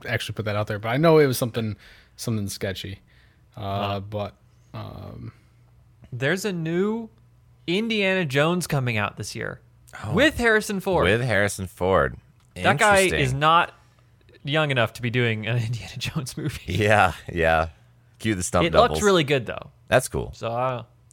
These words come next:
Speaker 3: That's, that's wild.
Speaker 2: I
Speaker 3: I'm
Speaker 2: know.
Speaker 3: surprised Harrison is, like, want,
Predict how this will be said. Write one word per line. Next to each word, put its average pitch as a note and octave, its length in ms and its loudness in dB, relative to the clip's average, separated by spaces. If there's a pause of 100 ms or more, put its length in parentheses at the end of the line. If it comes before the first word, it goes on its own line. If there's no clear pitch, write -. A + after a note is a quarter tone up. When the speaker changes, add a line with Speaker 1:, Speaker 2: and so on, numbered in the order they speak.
(240)
Speaker 3:
That's, A#2 200 2
that's C3 200 0
wild. G#2 280 6
Speaker 2:
I G2 40 4
Speaker 3:
I'm C3 80 0
Speaker 2:
know. C#3+ 60 -6
Speaker 3:
surprised D3+ 480 2
Harrison A2+ 420 0
is, F#2 160 -2
like, E2+ 240 2
want, D#2+ 380 0